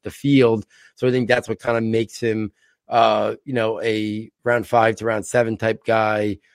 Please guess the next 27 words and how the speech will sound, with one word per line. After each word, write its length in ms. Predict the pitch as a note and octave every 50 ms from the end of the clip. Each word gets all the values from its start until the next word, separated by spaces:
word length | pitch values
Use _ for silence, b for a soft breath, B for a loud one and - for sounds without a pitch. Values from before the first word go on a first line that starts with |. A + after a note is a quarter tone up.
| _ _ _ _ _
you 80 | - A#2
know, 260 | A2 G#2+ G#2+ G#2+ A#2 _ _ _
backup 640 | - A#2+ A#2+ A#2 - - A#2 A2+ A2+ A2 A2 -
slash 280 | - - B2 A2+ G2+ -
developmental 680 | - A2 G2 A2+ A2+ A2+ A2 A2 A2 A2+ A2 - A2+ G#2
third 260 | - A#2 A2+ G#2+ F#2+
string 240 | - - A#2+ A2+ G2+
type 240 | - A2 A2+ G#2
quarterback. 800 | - - A#2 A#2 A#2 G#2 G#2+ F#2+ G#2 G#2+ G#2 G#2 G#2 G2+ - _
That's 240 | - A2+ G#2+ - -
what 80 | G#2+ G#2+
I 60 | G2+
saw 400 | F#2+ - - A2+ G#2+ G#2+ G#2+ G#2 - _ -
out 260 | A2 G#2+ G#2 G#2+ - _ _
of 320 | - G2 G2+ G2 F#2+ F2+ F#2+ _ _ _
Clayton 520 | - - G#2 G2+ F#2+ F2 F2 F2+ F2+ F2+ - _ _ -
Tune. 420 | - E3 D#3 A2+ D#2+ C#2 - - _ _ _ _ _ _ _ _ _ _ _ _ _ _ _ _ _ _ _
If 260 | - D#3 E3 D#3 -
we 460 | C3+ D3 D3+ D3+ D3 D3 D3 C3 B2 b b b b b b b _
take 260 | - D3 D3+ D3 C#3+
this 240 | D3 D3 C#3+ C3+ - - _ -
over 540 | C3+ C3 C3+ C3+ A#2+ A#2+ B2+ B2+ B2+ B2+ A#2+
to 380 | A#2+ - B2+ B2+ B2 B2 B2
the 120 | A2 A#2 G#2+
running 320 | A2 C3 C#3 C#3 C3 A#2+
back 240 | A2 G#2 G2 F#2+ -
position. 560 | - G2+ D#2+ F2+ F#2 E2+ - - - - -